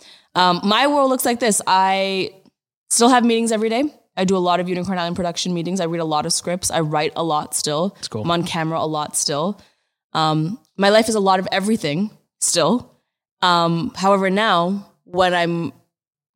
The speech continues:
Speaker 1: given an opportunity, I don't feel the need to jump at every single thing because I feel like I'm gonna miss out on
Speaker 2: Yeah.
Speaker 1: this career.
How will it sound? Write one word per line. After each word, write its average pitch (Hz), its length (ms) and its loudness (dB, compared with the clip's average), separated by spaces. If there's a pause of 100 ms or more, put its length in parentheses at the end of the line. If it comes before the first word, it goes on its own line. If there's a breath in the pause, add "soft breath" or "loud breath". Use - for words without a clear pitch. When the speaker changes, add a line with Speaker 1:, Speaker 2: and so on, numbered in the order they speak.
Speaker 1:
given 196 200 4
an 185 80 2
opportunity, 185 840 -2 (560)
I 180 140 6
don't 190 640 2 (840)
feel 196 300 4
the 180 120 2
need 165 320 -2
to 165 140 -2
jump 165 520 0
at 160 260 -6
every 170 420 -2
single 160 460 -2
thing 160 380 -4
because 160 280 -6
I 151 100 -4
feel 165 360 -6
like 147 240 -4
I'm 147 300 -6 (1800)
gonna 180 260 4
miss 160 520 -2
out 147 360 -2 (220)
on 160 160 0
Speaker 2:
Yeah. 156 60 0
Speaker 1:
this 156 180 -2
career. 151 480 -6